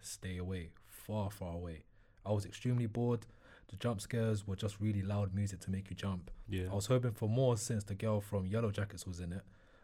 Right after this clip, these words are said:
Speaker 1: Um, the best part of the movie was the little girl from Kenobi. I was just hoping for more."
Speaker 2: That might be Sawyer,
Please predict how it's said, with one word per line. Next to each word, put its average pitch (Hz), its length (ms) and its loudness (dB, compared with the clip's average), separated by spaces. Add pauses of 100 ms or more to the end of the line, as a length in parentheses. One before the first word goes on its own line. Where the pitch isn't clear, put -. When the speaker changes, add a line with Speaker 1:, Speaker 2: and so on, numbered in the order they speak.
(140)
Speaker 1:
Um, 92 380 2
the 98 100 -2
best 113 220 0
part 110 140 2
of 107 80 -2
the 110 160 0
movie 117 200 0
was 104 160 2
the 104 80 -4
little 98 240 0
girl 95 320 -2
from 87 420 -6 (140)
Kenobi. 95 580 -2 (600)
I 92 100 -2
was 95 220 0
just 98 180 -2
hoping 101 280 2
for 92 140 -4
more." 92 300 2 (300)
Speaker 2:
That 98 60 0
might 87 160 -2
be 85 80 -6
Sawyer, 92 320 -4